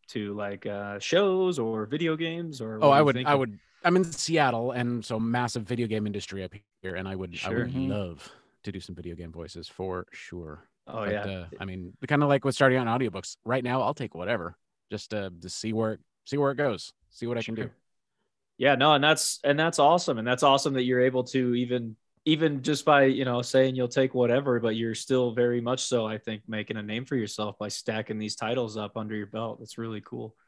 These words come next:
Speaker 2: Thank you. Thank you. I'm trying. <laughs>
Speaker 3: Do you, like, set, like, when you get a book, do you, do you, like, partition part of it off? Like, "Okay, Monday I'm gonna do this bit,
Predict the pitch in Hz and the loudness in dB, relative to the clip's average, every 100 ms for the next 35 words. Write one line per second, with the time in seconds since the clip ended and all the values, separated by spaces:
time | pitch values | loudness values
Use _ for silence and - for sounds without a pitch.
0 | _ - 226 95 82 - _ _ 135 107 | _ -8 -8 -8 -14 -18 _ _ -16 -14
1 | 85 - 127 113 95 - - - 113 - | -14 -8 -6 -6 -10 -14 -20 -14 -10 -8
2 | 139 160 - - _ _ _ _ _ _ | -8 -8 -12 -16 _ _ _ _ _ _
3 | _ _ _ _ _ _ _ _ _ _ | _ _ _ _ _ _ _ _ _ _
4 | _ _ _ _ _ _ _ - 147 135 | _ _ _ _ _ _ _ -18 -10 -4
5 | 190 277 302 254 - - 170 156 - - | -2 -2 -2 -4 -8 -4 -4 -4 -8 -18
6 | 113 147 147 151 165 175 208 160 135 139 | -18 -6 -4 -2 -4 -2 -4 -4 -4 -6
7 | 147 - - 147 165 170 160 151 117 147 | -6 -6 -4 -2 -2 -2 -4 -6 -6 -6
8 | 156 175 156 131 - 131 139 - 139 123 | -4 -4 -4 -6 -8 -8 -8 -8 -8 -6
9 | - 131 135 131 123 123 104 101 110 101 | -8 -6 -6 -4 -4 -4 -6 -6 -8 -8
10 | 98 113 95 110 127 135 123 120 113 110 | -8 -8 -6 -4 -2 -2 -4 -4 -6 -6
11 | 127 135 - 135 123 | -6 -8 -6 -6 -6